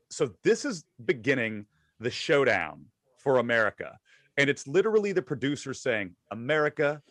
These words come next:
you decide, Katie or Abigail, who's the next bachelorette?" And it's like, they, so they, they wanted to give you the negatives of Katie, probably to see how, uh,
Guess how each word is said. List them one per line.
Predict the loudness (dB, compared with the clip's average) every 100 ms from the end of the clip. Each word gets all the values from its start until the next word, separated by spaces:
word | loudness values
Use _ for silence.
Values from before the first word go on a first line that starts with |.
| _ -14
you | -4 -2
decide, | -2 -6 -8 -8 -8 -16 _ -6
Katie | 0 0 0 -6 -10 _ -4
or | 0
Abigail, | 2 2 0 -4 -6 -8 _ _ _ -2
who's | -2 0
the | -2
next | -2 -2 -2
bachelorette?" | -4 -4 -4 -6 -6 -6 -2
And | -2
it's | 2
like, | 0 0 -20 -2
they, | 2 2 -2
so | -4 2
they, | 2 2
they | 0 0
wanted | 0 -2 -4
to |
give | -6 -6 -6 -4
you | -6 0
the | 0
negatives | 2 0 0 -2 -4 -14 -8
of | -8 -4
Katie, | -2 -2 -4
probably | -4 -2 0
to | -2
see | -4 -2
how, | 0 0 -2
uh, | -2 0